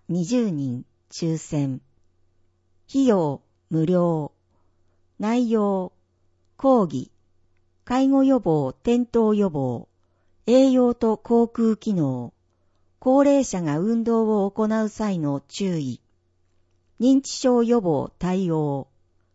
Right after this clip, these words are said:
区の高齢者の実態、シーピーアール講習、実技、口頭生き生き体操、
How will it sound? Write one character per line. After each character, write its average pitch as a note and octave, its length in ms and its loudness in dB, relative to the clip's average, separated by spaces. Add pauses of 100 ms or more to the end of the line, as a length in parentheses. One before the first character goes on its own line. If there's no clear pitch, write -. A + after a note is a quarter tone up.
(340)
区 C#4+ 120 0
の A3+ 160 2
高 A#3+ 300 2
齢 A#3+ 200 2
者 D#3+ 180 -4
の C#3+ 160 -2
実 C#3+ 200 -8 (120)
態、 C3+ 280 -4 (840)
シ C4+ 260 0
ー C4 60 0
ピ B3+ 260 0
ー A#3+ 180 2
ア A3+ 40 0
ー - 20 -2
ル G#3+ 140 -2
講 F#3 260 -2
習、 B2+ 540 -8 (1300)
実 A3 340 -4
技、 B2+ 240 -4 (720)
口 C4 240 2
頭 B3 300 4
生 A#3 120 -2
き A#3+ 200 -2
生 A3+ 40 -8
き - 140 -16
体 G3 240 -4
操、 B2 460 -8